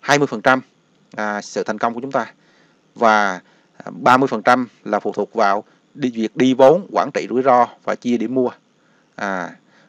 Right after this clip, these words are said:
và năm mươi phần trăm còn lại là về, à, cảm xúc, à, về tâm lý giao dịch. À,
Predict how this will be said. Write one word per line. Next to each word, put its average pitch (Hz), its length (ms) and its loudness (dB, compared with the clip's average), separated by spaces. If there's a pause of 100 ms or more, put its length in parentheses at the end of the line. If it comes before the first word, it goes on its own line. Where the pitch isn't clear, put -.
(120)
và 104 260 4
năm 120 160 0
mươi 117 80 -8
phần 113 120 -4
trăm 120 160 0
còn 107 140 0
lại 82 260 -4 (420)
là 101 460 0
về, 98 280 -4 (320)
à, 95 520 -8
cảm - 160 -4
xúc, - 180 2 (460)
à, 104 360 -10 (320)
về 107 100 -4
tâm 120 180 0
lý 147 120 6
giao 147 120 4
dịch. 117 200 -2 (460)
À, - 100 -16